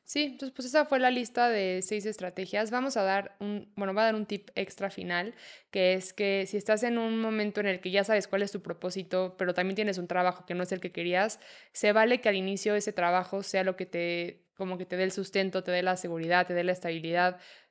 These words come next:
eh, para poder perseguir tu otro sueño, ¿no? No, no todos tenemos que renunciar a todo para dedicarnos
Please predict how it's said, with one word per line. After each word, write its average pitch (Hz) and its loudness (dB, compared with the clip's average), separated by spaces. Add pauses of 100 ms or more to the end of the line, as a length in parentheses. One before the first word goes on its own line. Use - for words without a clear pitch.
(100)
eh, 175 0 (120)
para 180 6
poder 190 2
perseguir 175 -2 (200)
tu 196 -2
otro 185 -2
sueño, 180 -2
¿no? 165 -6
No, 185 -2
no 208 0
todos 208 2 (640)
tenemos 190 2
que 190 2
renunciar 175 2
a 185 4
todo 180 0
para 170 -4
dedicarnos 175 -4